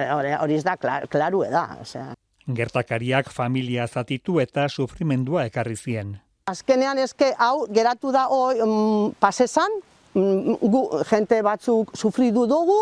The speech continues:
Speaker 1: eta beste batzuk ikusi du, eta beste batzuk ez du albora be-, begiratu dute, eta inore ez da entereu. O,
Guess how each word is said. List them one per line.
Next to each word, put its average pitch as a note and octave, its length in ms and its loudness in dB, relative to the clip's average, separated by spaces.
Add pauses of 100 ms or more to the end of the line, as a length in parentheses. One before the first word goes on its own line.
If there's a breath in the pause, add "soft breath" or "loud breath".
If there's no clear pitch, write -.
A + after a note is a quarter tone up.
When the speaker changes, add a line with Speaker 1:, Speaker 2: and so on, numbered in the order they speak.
(220)
Speaker 1:
eta G#3 260 2
beste A3+ 260 2
batzuk A3+ 360 0
ikusi B3 400 2
du, E4+ 160 4
eta G#3 160 2
beste A#3+ 220 0
batzuk A#3+ 340 2 (320 loud breath)
ez A#3 160 4
du D#4 140 0 (140)
albora D#3+ 600 0
be-, D3+ 440 0 (260 loud breath)
begiratu D3+ 680 4
dute, C4 360 2
eta D#3+ 340 2
inore F3+ 400 2
ez D#3 80 -2
da C#3 120 2
entereu. D#3 420 2 (240 loud breath)
O, D#3+ 160 4